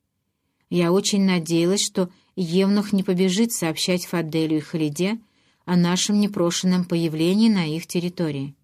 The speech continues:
«Мы пришли сюда поговорить с девушками, живущими здесь».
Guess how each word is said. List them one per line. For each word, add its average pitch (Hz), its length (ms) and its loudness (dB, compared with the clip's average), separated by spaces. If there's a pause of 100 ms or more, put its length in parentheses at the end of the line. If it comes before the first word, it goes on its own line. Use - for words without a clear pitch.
(1160)
«Мы 240 140 2
пришли 185 320 0
сюда 180 380 0
поговорить 202 560 2
с - 40 -8
девушками, 165 720 -2 (400)
живущими 185 760 2
здесь». 151 580 -4